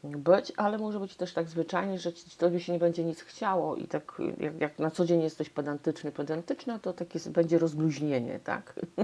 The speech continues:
<laughs> I że może wkraść się taki niekoniecznie,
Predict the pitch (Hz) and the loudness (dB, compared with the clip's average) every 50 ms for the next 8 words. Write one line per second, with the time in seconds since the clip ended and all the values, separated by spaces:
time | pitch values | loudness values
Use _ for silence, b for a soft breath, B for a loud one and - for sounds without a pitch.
0 | - - - 240 247 - - - - - - 320 269 - - 180 165 170 170 160 | -2 0 -2 -4 -2 -4 -8 -8 0 4 4 4 4 2 0 2 6 6 6 6
1 | 156 147 143 143 139 - - 135 131 139 - - - - 131 - - 131 131 - | 6 4 2 0 -2 0 2 4 4 4 2 -4 -6 -6 -2 -2 -2 -4 -2 -2
2 | 139 139 135 135 - 139 139 135 135 135 - - - 127 | -2 -2 -2 0 0 2 2 2 0 -2 -2 -2 -2 -2